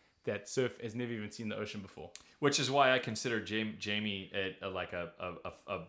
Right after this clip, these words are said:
Speaker 2: candidate for, for us to be able to, you know, connect to, to brands. Like,
Speaker 1: He
Speaker 2: I, I, I would say to a, a, a mainstream brand, if you connect with Jamie O'Brien, you will get R O I. Like,
Speaker 1: Hundred percent.
Speaker 2: for sure. And, like,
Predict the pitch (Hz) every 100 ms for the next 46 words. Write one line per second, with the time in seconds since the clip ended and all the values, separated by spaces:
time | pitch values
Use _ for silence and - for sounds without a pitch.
0 | - - 110 107 98 95 - 95 90 85
1 | - 95 - 101 101 - - 87 92 90
2 | 92 90 87 - 90 85 82 _ _ _
3 | _ _ _ _ _ - 98 87 85 -
4 | _ - 110 104 98 - 107 - 101 90
5 | 90 78 82 92 110 107 117 110 123 143
6 | - 131 117 104 - - - - 117 110
7 | 107 110 107 101 101 98 104 117 - 123
8 | 107 92 82 82 - _ _ 107 101 120
9 | 127 147 139 127 117 113 113 110 98 98
10 | 92 92 95 110 107 98 98 90 85 82
11 | 73 - _ _ 113 143 165 139 - 117
12 | 98 - 147 160 - 123 104 101 - 110
13 | 107 104